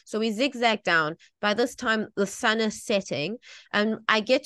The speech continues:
to the hotel, and they all already, like, at dinner, like, you know, the buffet dinners that you have there. And I go to the, t-, like, find my family 'cause they're not in the room, and I, like, tell them, like, "Hi," and they're like, "Oh, where have you been all day?" And I was just thinking,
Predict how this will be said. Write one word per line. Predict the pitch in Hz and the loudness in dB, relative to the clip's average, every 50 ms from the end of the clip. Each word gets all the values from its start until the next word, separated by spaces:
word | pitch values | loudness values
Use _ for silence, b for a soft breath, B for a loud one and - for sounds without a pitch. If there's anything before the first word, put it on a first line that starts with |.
| - - | -4 -8
to | - 294 | -6 -2
the | 233 254 247 | 0 0 0
hotel, | 240 233 226 220 - - 240 214 180 165 165 180 185 - - - | 0 0 -2 -2 -2 0 4 4 6 6 4 2 0 -4 -6 -6
and | 190 196 | -4 -4
they | 196 196 - | -2 -2 2
all | - 233 240 - | 2 2 4 4
already, | - 220 202 202 214 202 220 - | 2 2 2 2 0 0 0 0
like, | - 202 196 - | 2 0 2 2
at | - 202 196 - | 0 -2 -2 0
dinner, | - 202 196 190 196 190 | 0 0 2 2 2 2
like, | 185 175 165 170 - _ _ - | 4 2 2 0 -4 _ _ -8
you | - 196 | -6 -4
know, | 190 185 185 175 | -2 -2 -2 -2
the | 175 - 160 | -2 -2 0
buffet | - 185 185 180 - 208 190 190 185 | 4 4 4 4 4 2 4 4 4
dinners | 175 185 185 170 175 180 180 - | 2 2 2 2 2 0 0 -2
that | - 185 180 - | -2 -4 -4 -2
you | 175 165 | -2 0
have | 170 170 170 170 160 - | 2 4 4 2 2 0
there. | 135 151 165 | -2 0 0
And | 160 165 | 0 0
I | 170 | -2
go | 165 190 196 202 | 0 0 0 0
to | - 208 | -2 -4
the, | - 185 | -12 -10
t-, | - - 196 - | -10 -8 -4 0
like, | 180 185 180 - | 0 0 0 -2
find | - - 226 214 220 214 | 0 2 2 4 4 4
my | 202 196 185 | 2 0 0
family | - - 190 175 175 165 156 160 | 0 0 2 2 2 2 -2 -4
'cause | - 180 156 | -6 -4 -4
they're | 165 160 165 180 | -2 0 2 2
not | 185 180 | 4 2
in | 170 170 | 2 0
the | 156 147 | -2 -2
room, | 147 170 170 156 135 131 143 180 - B B B B B B B | 0 2 2 2 2 0 -2 -6 -8 B B B B B B B
and | 208 208 | 2 4
I, | 214 214 208 | 4 4 6
like, | 202 196 196 190 - - _ _ _ _ _ _ _ _ - | 4 4 2 2 -2 -8 _ _ _ _ _ _ _ _ -2
tell | - 233 226 226 | 2 2 2 4
them, | 214 214 208 208 208 208 202 202 _ _ - | 4 2 0 0 -2 -4 -6 -12 _ _ -16
like, | - 190 - | -10 0 6
"Hi," | 339 349 339 330 330 311 | 8 10 10 10 8 6
and | 285 269 | 4 2
they're | 285 277 | 0 0
like, | 285 285 | 2 6
"Oh, | 339 403 440 480 453 370 | 8 10 10 10 8 6
where | 392 381 415 427 | 4 4 4 4
have | 427 415 | 4 4
you | 392 285 | 4 4
been | 311 370 381 403 427 | 4 2 2 2 0
all | 415 392 269 | 0 0 2
day?" | 269 240 208 185 | 4 4 4 4
And | 185 226 | 2 0
I | 254 | -2
was | 285 277 | -6 -6
just | - 311 - - | -10 -10 -6 -4
thinking, | 320 311 294 311 277 262 254 240 | -4 -2 2 2 2 2 2 0